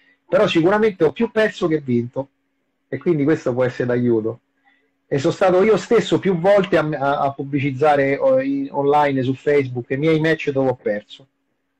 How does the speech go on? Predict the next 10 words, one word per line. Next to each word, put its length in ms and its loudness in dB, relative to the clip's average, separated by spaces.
Vabbè, 280 -14
è 120 -2
divertente, 520 0
almeno 300 2
posso 280 0
dire 120 4
che 100 4
c'ero 380 2
là 120 2
sopra, 380 0